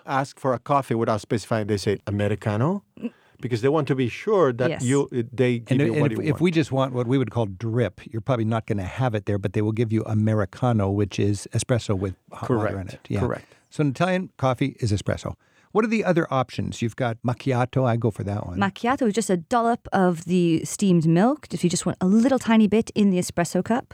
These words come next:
Speaker 3: If you want
Speaker 1: Mm-hmm.
Speaker 3: more milk, you go for the cappuccino or cappuccio, as they say locally.
Speaker 1: And you got iced options these days that are quite popular.
Speaker 2: Yes.
Speaker 3: Shakerato.
Speaker 2: Yeah, yeah, correct. But also you have espresso corto, espresso lungo, you have espresso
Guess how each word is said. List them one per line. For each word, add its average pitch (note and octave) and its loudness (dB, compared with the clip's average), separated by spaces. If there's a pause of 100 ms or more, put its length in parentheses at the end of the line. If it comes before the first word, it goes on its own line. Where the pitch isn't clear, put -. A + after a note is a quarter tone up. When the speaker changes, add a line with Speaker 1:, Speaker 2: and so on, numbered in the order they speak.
(120)
Speaker 3:
If G#2+ -6
you G#2 0
want D#3+ 2
Speaker 1:
Mm-hmm. G3 4
Speaker 3:
more B3 6
milk, C#4+ 2
you F#3+ 0
go F3+ 0
for F3+ -2
the E3 2 (100)
cappuccino G#3 0 (140)
or D#3+ -2
cappuccio, - -4 (440)
as E3 -4
they D#3+ -2
say D#3+ 0
locally. G3 2 (220)
Speaker 1:
And C3 0
you C#3 0
got D3+ 0
iced E3+ -2
options - -4
these - -4
days - -6
that - -2
are - -4
quite - -4
popular. - -8 (140)
Speaker 2:
Yes. C3 -4 (160)
Speaker 3:
Shakerato. G#3+ 0 (140)
Speaker 2:
Yeah, G#2+ 0 (200)
yeah, G#2+ -4
correct. B2+ -2 (340)
But E3 2
also D#3 0
you C#3 -2
have B2+ -2 (160)
espresso B2+ -2
corto, C3 -4 (260)
espresso A#2 -2
lungo, B2 0 (440)
you C3+ 2
have B2 2
espresso B2 -4